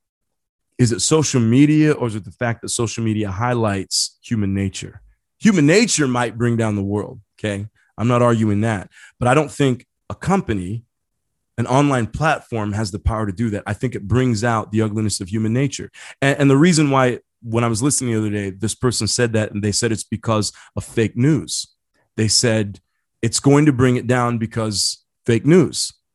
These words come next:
You know, everyone, you can post something and everyone believes it. I get that. I understand that. Okay.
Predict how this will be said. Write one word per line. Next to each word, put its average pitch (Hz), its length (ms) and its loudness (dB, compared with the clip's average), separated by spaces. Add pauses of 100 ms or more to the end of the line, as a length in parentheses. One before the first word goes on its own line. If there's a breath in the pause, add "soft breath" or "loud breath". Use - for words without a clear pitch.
(240)
You 113 100 0
know, 110 140 0
everyone, 143 380 4
you 139 160 4
can 123 140 -2
post 156 280 4
something 139 300 -2
and 117 120 -6
everyone 120 320 0
believes 120 360 0
it. - 120 -12 (260 soft breath)
I 131 160 2
get 156 320 2
that. 156 180 4
I 135 100 2
understand 139 500 0
that. 117 220 -4 (480)
Okay. 131 320 2